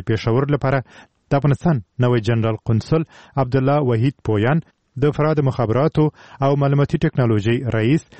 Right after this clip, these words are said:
جمال الدین پاچا او د سولې عالي شورا کارکوونکی احمد فرزان هم شامل دي. د یوه بل خبر له مخې، د اوکراین حکومت وایي، د دغه هیواد څو تنه اتباع د کابل پر انټرکنټیننټل هوټل په حمله کې وژل سوي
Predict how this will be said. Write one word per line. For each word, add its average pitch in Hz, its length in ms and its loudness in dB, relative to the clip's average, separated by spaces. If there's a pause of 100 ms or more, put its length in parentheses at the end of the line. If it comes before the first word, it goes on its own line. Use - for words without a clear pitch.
(220)
جمال 123 300 2
الدین 131 260 2
پاچا 120 300 -2 (160)
او 156 120 2
د 135 200 -2
سولې 156 280 2
عالي 139 200 0
شورا 117 260 0
کارکوونکی 139 720 0 (360)
احمد 139 380 0
فرزان 107 480 0
هم 110 100 0 (100)
شامل 107 380 0
دي. 127 80 0 (920)
د 175 80 4
یوه 190 160 4
بل 208 160 0
خبر 131 300 0
له 113 60 2
مخې، 110 440 -2
د 151 80 4
اوکراین 170 400 0
حکومت 151 380 0
وایي، 147 180 2
د 127 140 0
دغه 135 180 0
هیواد 127 320 0 (160)
څو 139 240 2
تنه 127 240 0
اتباع 110 260 0 (380)
د 139 120 0
کابل 139 300 0
پر 139 200 -2
انټرکنټیننټل 131 960 0
هوټل 107 340 -2 (220)
په 110 160 0
حمله 117 280 0
کې - 200 -8
وژل 101 260 -2
سوي 101 240 -2